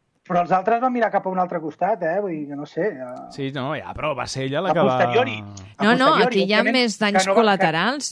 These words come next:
Speaker 3: Jo parlo
Speaker 1: a poster-
Speaker 3: que la responsabilitat de tothom. És a dir, l'heu cagat i l'heu feta molt grossa. O sigui, en, en un món de Star Trek en què, eh, no n'hem parlat, però la diplomàcia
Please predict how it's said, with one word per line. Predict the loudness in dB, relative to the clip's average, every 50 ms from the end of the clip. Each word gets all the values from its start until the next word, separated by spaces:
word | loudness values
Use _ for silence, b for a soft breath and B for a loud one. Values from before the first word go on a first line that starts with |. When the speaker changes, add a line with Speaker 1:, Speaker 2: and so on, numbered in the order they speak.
| -2 0
Speaker 3:
Jo | 0 0 0
parlo | 0 -2 -2 0 0 -2
Speaker 1:
a | -2
poster- | 0 0 0
Speaker 3:
que | 0
la | -2 -4
responsabilitat | -6 -8 -8 -8 -6 -4 -2 -2 -2 -2 -2 -2 -2 -2 -2
de | -2 -2 -2 0
tothom. | 0 -2 0 0 2 0 0 0 -2 -6 -10 _ _
És | -6 -4 -2
a | -2 -2
dir, | -2 -2 -2 -2 -2 -4 -4 -4
l'heu | -4 -2 -2 -4 -2
cagat | -2 -2 0 2 2 0 0 -4 -8 -8 -4
i | -2
l'heu | -2 -2 -2
feta | -4 -6 -4 -4 -4
molt | -2 -2 -2 -2 -2 -2 -2
grossa. | -2 -2 -4 -4 -4 -4 -4 -4 -4 -6 -10
O | _ -20 -20 -20 _ _
sigui, | -10 -6 -4 -2 -2 -2 -2
en, | -2 -2 -4 -6 -8 -6
en | -4 -2 -2 -2
un | -2 -2
món | -2 -2 -2 -2 -2
de | 0 -2
Star | -2 -2 -2 -4 -4 -4 -2
Trek | 0 0 0 0 0 -2 -4
en | -2 -2 -2 -2
què, | -2 -2 -2 -2 -2 B B B B B B B
eh, | -20 -18 -10 -4 -2 0 0 0 0 0 -2 -2 -2
no | -2 -2 0
n'hem | 0 0 0
parlat, | 0 -2 -2 0 0 0 0 0 -2
però | -2 -2 0 2
la | 2 0
diplomàcia | 0 -2 -2 -2 -2 0 0 0 0 -2 -2 -4 -2 -2 -2 -2 -4 -6